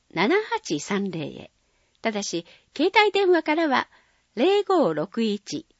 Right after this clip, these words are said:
五二の零七零零です。なお、来所相談は事前に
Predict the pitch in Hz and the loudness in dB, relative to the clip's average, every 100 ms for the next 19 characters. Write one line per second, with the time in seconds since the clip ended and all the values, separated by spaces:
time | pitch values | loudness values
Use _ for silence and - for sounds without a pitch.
0 | - 202 269 240 220 180 165 180 - _ | -4 0 2 2 0 -2 -2 -4 -10 _
1 | _ 185 349 403 381 359 302 156 - 165 | _ -2 0 0 0 2 4 2 -4 -2
2 | 254 240 220 139 - - - _ _ _ | 0 0 -2 -6 -12 -18 -20 _ _ _
3 | _ _ _ _ _ _ _ _ 233 208 | _ _ _ _ _ _ _ _ 4 4
4 | 180 - _ _ 185 349 494 466 494 427 | 4 -2 _ _ -2 0 -2 2 2 4
5 | 320 294 330 - _ - 156 285 294 349 | 2 2 0 -2 _ -14 -2 -2 2 0